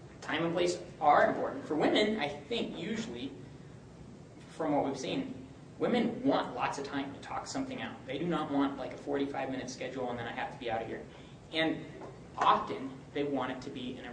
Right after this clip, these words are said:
really nice place where they can hang out, enjoy each other's company. It might not always be that si-, that way, but, you know,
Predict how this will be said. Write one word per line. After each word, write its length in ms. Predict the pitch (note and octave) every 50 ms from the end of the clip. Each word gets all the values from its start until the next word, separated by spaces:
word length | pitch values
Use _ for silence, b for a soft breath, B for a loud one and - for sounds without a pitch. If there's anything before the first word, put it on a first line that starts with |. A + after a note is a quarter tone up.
| A#2+ B2
really 280 | C3 B2+ C3 C3+ B2+
nice 280 | B2+ B2+ B2 A#2+ A#2+ -
place 400 | - - - - - - - -
where 100 | - -
they 120 | - C3+ C3+
can 180 | - B2+ B2 -
hang 300 | - - C#3+ C#3+ C3+ C3
out, 300 | B2+ B2+ C3 C3 C3+ A#2+
enjoy 320 | A2+ A2+ B2+ C3+ C3+ C#3
each 160 | C#3 C3+ C3+
other's 240 | C3+ B2+ C3 C3 B2+
company. 460 | - - C3+ B2+ B2 B2 B2+ C3 C3+ - - B B B B B B B B
It 80 | - F#3+
might 180 | G#3 B3 B3+ B3+
not 120 | B3 B3
always 320 | A3+ G3+ G3 G3 G3+ G3 -
be 140 | - F#3 F3+
that 200 | F3+ F3 E3+ -
si-, 140 | - F#3 E3+ - -
that 200 | D#3+ D#3+ D#3 D#3
way, 200 | D#3+ D#3+ E3 -
but, 240 | - - - - - - - - - - - - - - - -
you 80 | C#3
know, 160 | C3+ B2 C3